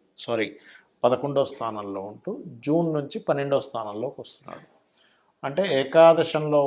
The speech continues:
ఉంటాడు మే వరకు, మే తర్వాత నుంచి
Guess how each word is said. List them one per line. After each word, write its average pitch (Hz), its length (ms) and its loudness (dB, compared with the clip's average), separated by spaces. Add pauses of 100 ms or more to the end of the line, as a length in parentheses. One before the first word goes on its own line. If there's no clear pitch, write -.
(140)
ఉంటాడు 120 340 0
మే 110 260 -4
వరకు, 107 280 -6 (1200)
మే 160 160 0
తర్వాత 139 320 4 (100)
నుంచి 131 180 -8